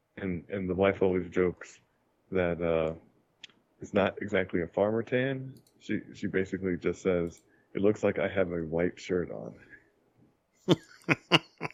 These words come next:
Because the rest of me is, is, uh, decently, uh, dark now.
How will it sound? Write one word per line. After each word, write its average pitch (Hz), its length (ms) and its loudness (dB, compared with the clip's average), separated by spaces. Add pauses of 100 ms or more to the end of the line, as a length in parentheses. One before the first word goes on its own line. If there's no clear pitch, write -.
(640)
Because 110 320 4
the 107 100 -6
rest 127 240 2
of 104 80 -8
me 98 120 -6
is, 87 220 -8 (100)
is, 95 260 -8 (440)
uh, 95 140 -8 (160)
decently, 98 680 -2 (600)
uh, 92 140 -4
dark 113 380 2
now. - 180 -14